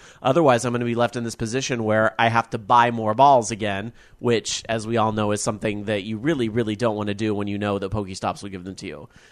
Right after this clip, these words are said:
So, I don't know. Maybe I need to take a trip downtown and just, you know, go to a bunch of Pokestops there and lo-, load up on Pokeballs.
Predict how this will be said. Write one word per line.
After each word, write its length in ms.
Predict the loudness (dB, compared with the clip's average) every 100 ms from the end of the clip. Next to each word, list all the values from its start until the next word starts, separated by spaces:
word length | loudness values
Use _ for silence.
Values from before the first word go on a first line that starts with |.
| _
So, 640 | -10 -4 0 2 0 0 -2
I 160 | 0 0
don't 120 | 0
know. 120 | -4
Maybe 220 | -2 -2
I 60 | -2
need 160 | -4
to 60 | -6
take 200 | -8 -8
a 40 |
trip 320 | -6 -4 -4 -4
downtown 720 | -6 -4 -4 0 0 -2 -8 _ _ -6
and 160 | -4
just, 380 | -2 -2 -4 -8 _ _ _ _ _ _ _ _
you 100 | -10
know, 320 | -4 -4 -4 -6
go 460 | -4 0 0 0 -4 -6
to 180 | -2 -2
a 40 |
bunch 340 | 0 0 0
of 80 | -2
Pokestops 560 | -4 -4 -6 -2 -2 -2
there 240 | -2 0
and 160 | -2 -6
lo-, 120 | -6
load 240 | -2 0 0
up 100 | -2
on 100 | -4
Pokeballs. 540 | -4 -4 -4 -4 -6